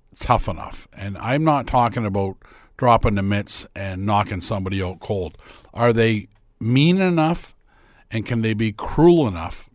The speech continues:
to play against the Bruins? Because the Bruins will play for keeps. Chara, who's at the prime age of eighty-three years of age, is one mean defenseman.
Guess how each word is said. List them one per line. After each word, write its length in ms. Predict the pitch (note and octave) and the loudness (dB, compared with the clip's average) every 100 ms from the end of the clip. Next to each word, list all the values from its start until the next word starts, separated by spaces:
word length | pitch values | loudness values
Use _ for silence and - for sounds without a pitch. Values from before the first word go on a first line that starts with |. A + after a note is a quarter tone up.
| - | -10
to 80 | G#2+ | -6
play 260 | - A#2+ | 0 0
against 320 | A#2 A2+ G#2 - | 0 -2 -6 -8
the 60 | |
Bruins? 520 | F#2 G#2 F#2+ C#2+ - - - - - - | -2 -2 -2 -6 -18 -20 -20 -20 -20 -6
Because 320 | A#2 B2+ G#2+ | -4 -2 -2
the 80 | A2 | -2
Bruins 520 | G#2 B2+ D#3+ F3+ E3+ | 2 4 6 2 0
will 120 | E3+ | -4
play 300 | D3+ - A2+ | -4 -2 -2
for 200 | A2 A#2 | -2 -6
keeps. 540 | G2 - F#2+ - - - _ _ _ _ - | -8 -8 -8 -8 -12 -14 _ _ _ _ -6
Chara, 600 | - C#3 C#3+ D3+ E3 C#3+ _ _ - | 2 6 6 4 0 -6 _ _ -6
who's 560 | A#2+ G#2+ G2+ - - _ _ _ _ | -2 -2 -4 -10 -16 _ _ _ _
at 140 | G#2 G2+ | -12 -6
the 80 | |
prime 320 | G#2 C3+ C3+ C3 | 0 2 2 2
age 240 | B2+ G#2 | 0 0
of 140 | G#2 | -2
eighty-three 480 | A2 A#2 A2+ - A2+ | 0 -2 -2 -4 -2
years 240 | G#2+ G#2+ G2 | 0 -2 -2
of 120 | G2 | -2
age, 440 | G#2 F2+ D#2+ - - _ | -2 -4 -8 -16 -20 _
is 200 | A#2 G#2+ | -6 -4
one 580 | G2+ A2 C3 D3+ D3 C3 | -2 0 0 0 0 0
mean 440 | C3 C3 C3+ C3+ B2 | 2 2 2 0 -2
defenseman. 640 | A2+ - G#2 G2 - | -4 -4 -4 -6 -12